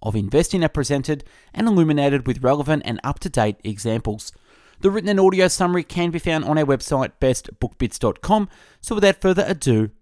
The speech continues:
I bring you the book summary of The Warren Buffett Way. Takeaways. Warren Buffett began investment firm in nineteen fifty-six.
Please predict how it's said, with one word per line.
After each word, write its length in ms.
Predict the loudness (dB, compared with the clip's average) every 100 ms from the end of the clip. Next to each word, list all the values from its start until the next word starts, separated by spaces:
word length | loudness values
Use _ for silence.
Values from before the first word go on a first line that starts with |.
| _ -4
I 80 |
bring 160 | -2 0
you 60 | 0
the 80 |
book 160 | -2 -4
summary 260 | -2 -2 0
of 260 | 0 0 -4 -2
The 140 | -2
Warren 320 | 2 2 2
Buffett 280 | 2 0 -2
Way. 280 | -2 -2 -4 _ -20 _ _ _ _ _ -4
Takeaways. 640 | -2 2 2 2 0 -6 -12 _ _ _ -4
Warren 380 | 2 4 4
Buffett 300 | 2 0 -2
began 240 | -2 -2 -2
investment 640 | -2 0 0 0 -6 -6 _ _
firm 340 | -2 0 -2 -8 _ _ -4
in 120 | 0
nineteen 300 | 2 2 0
fifty-six. 720 | -2 -4 -4 -4 -4 -4 -10